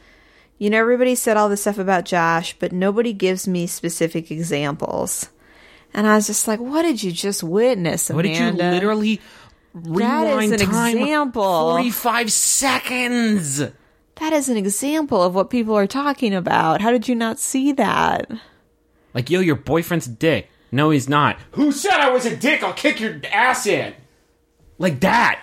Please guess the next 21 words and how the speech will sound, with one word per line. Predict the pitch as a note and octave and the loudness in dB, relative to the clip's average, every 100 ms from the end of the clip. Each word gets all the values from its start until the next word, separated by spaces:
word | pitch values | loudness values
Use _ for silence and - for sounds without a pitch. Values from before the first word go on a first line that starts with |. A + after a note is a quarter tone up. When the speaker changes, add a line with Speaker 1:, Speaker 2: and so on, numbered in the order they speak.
| A#2+ | 0
Speaker 2:
That's | F3+ A3 G3+ | 2 2 0
it. | - B3 A#3+ - - _ _ _ | 0 2 2 -2 -14 _ _ _
That | G3+ A#3+ | -2 0
is | B3 | 0
it. | C4 E4+ E4+ - - - _ _ _ _ _ G#3+ | 2 2 0 -2 -8 -20 _ _ _ _ _ -6
Speaker 1:
Griffin | A#3 C#4+ F4 | -2 -2 -2
and | D4 | 0
I | A#3 | 0
had | G#3 | 0
a | F3+ | 0
big | F3+ F3 | -2 -2
conversation | F#3+ F3 E3+ E3+ E3 E3+ | 0 0 2 0 0 -2
after | D#3 D#3+ D#3+ | -2 -2 -4
this | - | -4
was | D#3 D3+ | -4 0
over | C3+ D3+ D3 D3 - | 0 2 2 2 0
about, | - D#3 D3+ C#3+ C#3+ - _ _ | 0 2 2 2 -2 -10 _ _
uh, | F3 E3 D#3+ - - - C4+ _ _ _ _ _ - _ _ _ - | -2 0 0 0 -4 -8 -20 _ _ _ _ _ -20 _ _ _ -8
just | F#3 F3 - | -4 -2 -2
toxic | - F3 - - E3+ | 0 0 0 -4 -2
masculinity | E3 D#3+ - F3+ D#3+ D#3+ D#3 D3+ D#3 E3 | 0 0 0 -2 0 -2 0 0 0 -4